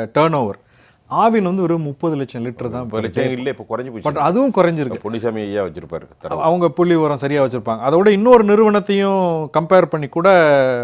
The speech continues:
Speaker 1: இதுல ஹிந்துல ஒரு ஆர்டிக்கல் வந்திருந்தது. நான் அந்த இது கவனத்தை
Speaker 2: படிச்சேன்.
Speaker 1: குறிப்பு எடுக்கல.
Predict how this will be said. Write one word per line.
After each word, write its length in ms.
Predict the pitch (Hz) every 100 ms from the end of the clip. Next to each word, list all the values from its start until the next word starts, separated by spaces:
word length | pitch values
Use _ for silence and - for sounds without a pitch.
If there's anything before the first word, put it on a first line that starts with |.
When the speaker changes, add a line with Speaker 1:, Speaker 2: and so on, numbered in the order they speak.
| 117
Speaker 1:
இதுல 280 | 123 135 175 147 120 107 104 107
ஹிந்துல 400 | 180 220 226 170
ஒரு 120 | 151 131
ஆர்டிக்கல் 540 | 147 160 147 127 107
வந்திருந்தது. 500 | 120 127 123 113 120
நான் 160 | 143 120
அந்த 240 | 110 107
இது 140 | 104 123
கவனத்தை 400 | 123 135 127 110
Speaker 2:
படிச்சேன். 260 | 104 - -
Speaker 1:
குறிப்பு 540 | 147 139 120 107 107
எடுக்கல. 200 | 110 101